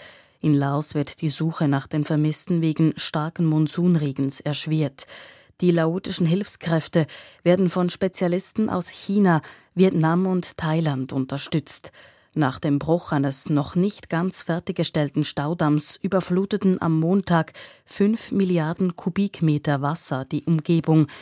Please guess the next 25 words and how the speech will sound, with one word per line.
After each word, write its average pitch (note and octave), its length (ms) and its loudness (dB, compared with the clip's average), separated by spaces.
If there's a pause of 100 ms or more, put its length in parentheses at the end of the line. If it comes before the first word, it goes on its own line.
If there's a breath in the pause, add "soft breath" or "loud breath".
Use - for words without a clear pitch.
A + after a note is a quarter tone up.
(360 loud breath)
Die F#3+ 100 6
Menge D#3+ 320 4
entspricht - 680 -4
dem G3 200 0
Brienzer D3+ 500 0
See. C#3 300 -2 (1800)
Die G#3+ 60 4
Börsendaten F3 640 2
von G#3 220 0
six. - 520 -4 (220)
Der F#3 120 4
Swiss G3 160 -2
Market G3 320 0
Index G3 340 0
liegt F3+ 260 -4
im G#3 100 2
Moment F#3+ 360 2
bei E3+ 140 2
neuntausendeinhundertzweiundzwanzig E3 1700 0
Punkten, G3+ 400 2 (380 loud breath)
plus G3+ 320 -2
eins F3 320 -4
Komma E3 240 2
ein C#3 280 -4
Prozent. - 600 -4